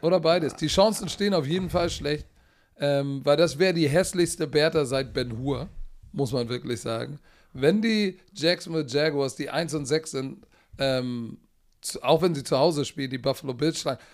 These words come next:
Aber hey, du weißt nie, Jacksonville ist in Seattle letzte Woche untergegangen.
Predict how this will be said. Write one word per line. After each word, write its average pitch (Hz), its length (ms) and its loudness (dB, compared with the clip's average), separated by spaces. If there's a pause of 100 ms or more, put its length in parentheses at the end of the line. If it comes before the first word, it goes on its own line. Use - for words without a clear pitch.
(100)
Aber 175 160 4
hey, 196 180 6
du 139 120 -2
weißt 160 280 4
nie, 165 180 -2
Jacksonville 165 720 0 (280)
ist 139 160 -6
in 151 120 -4
Seattle 170 380 2
letzte 165 320 2
Woche 151 200 4
untergegangen. 151 800 2